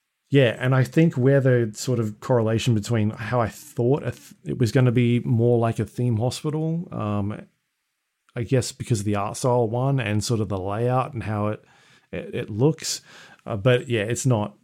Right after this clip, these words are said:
that at all. Um, it's super, like, it seems more like a sandbox game where you kind of just build a thing and you just keep on going and going and going. Whereas a game like Theme Hospital, Theme Park, you're sort of given objectives.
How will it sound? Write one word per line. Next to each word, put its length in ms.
that 300
at 100
all. 360
Um, 440
it's 200
super, 560
like, 280
it 100
seems 260
more 200
like 200
a 80
sandbox 720
game 380
where 140
you 180
kind 280
of 100
just 320
build 280
a 80
thing 420
and 140
you 80
just 140
keep 220
on 120
going 300
and 120
going 300
and 100
going. 380
Whereas 380
a 60
game 220
like 240
Theme 220
Hospital, 400
Theme 260
Park, 300
you're 80
sort 180
of 80
given 220
objectives. 720